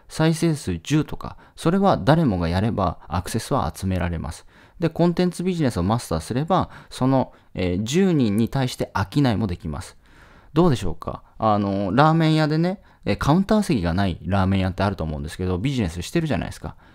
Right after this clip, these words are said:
十人とかしか座れないんですよ。でもビジネスしてますよ。だから商品をしっかり売ることができれば、別に十人でもビジネスはできるわけです。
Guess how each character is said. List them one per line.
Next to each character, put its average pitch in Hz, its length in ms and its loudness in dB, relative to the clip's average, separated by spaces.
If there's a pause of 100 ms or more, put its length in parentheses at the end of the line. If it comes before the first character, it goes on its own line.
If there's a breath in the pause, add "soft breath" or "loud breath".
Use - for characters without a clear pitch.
(120 soft breath)
十 170 240 4
人 123 160 4
と - 100 -4
か - 100 -6
し - 80 -10
か 80 80 -10
座 113 200 0
れ 139 80 0
な 139 140 0
い - 20 -2
ん - 60 -4
で 90 60 -12
す - 60 -12
よ。 139 140 -6 (120)
で 165 60 -2
も 123 120 2
ビ 127 100 0
ジ 117 80 -6
ネ 87 80 -2
ス - 140 -12
し - 80 -16
て - 80 -4
ま 131 120 -4
す - 120 -12
よ。 - 100 -14 (960 soft breath)
だ 156 80 2
か 143 60 6
ら - 20 6
商 196 240 6
品 131 180 2
を 92 60 0
し - 140 -6
っ - 20 -4
か 151 160 0
り 104 60 0
売 98 100 0
る 113 80 2
こ 131 100 -2
と 120 100 -2
が 80 100 0
で 90 100 -2
き 123 100 -4
れ 101 80 2
ば、 117 220 0
別 92 240 -4
に 90 100 0
十 131 180 2
人 113 200 2
で 73 60 -2
も 69 100 -8
ビ 98 100 -4
ジ 107 100 -6
ネ 90 80 -2
ス 82 60 -10
は - 140 -14
で 92 100 -10
き 98 100 -8
る 104 100 -4
わ 76 80 -8
け - 100 -14
で - 100 -12
す。 - 160 -18